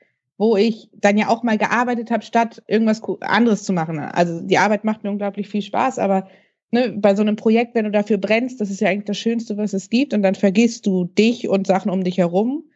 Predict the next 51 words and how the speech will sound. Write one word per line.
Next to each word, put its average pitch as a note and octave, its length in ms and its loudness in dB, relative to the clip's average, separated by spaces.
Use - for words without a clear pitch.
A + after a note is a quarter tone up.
und G3+ 80 -2
das F#3 100 0
hältst G#3 240 4
du G3+ 40 -2
über G3 100 2
eine F#3+ 160 -2
Zeit F#3 260 0
lang F3+ 180 -2
aus B3 300 0
und G#3+ 80 -4
dann G3 160 -2
hast G#3+ 240 -2
du G#3 40 2
aber F#3 120 0
am F3+ 120 -2
Ende G3 260 0
ja F3+ 120 0
auch F#3 60 -8
die F3+ 140 -4
Früchte F3 600 0
und F3+ 180 2
dann G3 140 4
ist G3+ 100 2
auf G3 140 -2
einmal, G3+ 420 0
bam, G#3+ 480 0
findet A3+ 300 0
nicht G3+ 180 -2
statt A#3 400 0
und G3+ 180 -2
zwar G#3 220 2
mit, G3+ 180 -4
mit F#3 200 -4
einem G3+ 220 2
so B3 340 -2
lauten A3 540 0
Knall A3+ 720 0
und G3 180 2
das G3 140 0
heißt G#3+ 240 2
ja G#3 80 4
nicht, A3+ 160 0
ja, A#3 160 4
okay, A#3+ 220 0
dann G#3 120 -2
findet's G3+ 280 -4
nicht G3+ 120 -2
statt, G3 340 0
Storno, G#3+ 640 0
tschüss, D4 340 -2
löschen, A#3+ 560 0